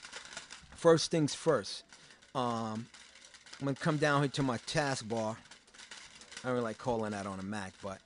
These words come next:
that's what I call it for better, for lack of better words. Anyway, um, Cam Twist. Open that up first and foremost. If you're on a Mac,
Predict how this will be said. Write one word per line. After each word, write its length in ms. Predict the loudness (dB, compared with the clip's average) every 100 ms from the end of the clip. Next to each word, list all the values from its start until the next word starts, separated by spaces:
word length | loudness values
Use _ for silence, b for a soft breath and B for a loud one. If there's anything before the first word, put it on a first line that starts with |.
| -14
that's 160 | -10
what 120 | -8 -8
I 80 |
call 240 | -6 -8 -8
it 80 | -10
for 120 | -16 -18 b b b b b -10 -4
better, 240 | -4 -4 -12 -12 -12 -14 -14
for 320 | -14 -6 -4 0
lack 300 | 0 -2 -4
of 140 | -6 -10 -14 -12 -4
better 220 | -2 -2
words. 580 | -2 -2 -2 -4 -10 -14 -18 -20 B B -14 -2
Anyway, 500 | 2 2 0 -2 -6 -16 -20 -10
um, 360 | -4 -2 -2 -6 -12 -20 -6
Cam 300 | 2 4 2
Twist. 460 | 0 -6 -4 -6 -2
Open 300 | -2 2 2
that 180 | 2 2
up 80 | -2
first 400 | -2 2 2 0
and 100 | -6
foremost. 520 | 2 4 4 2 0
If 220 | -2 0 4
you're 160 | 6
on 80 | 6
a 40 |
Mac, 360 | 4 2 0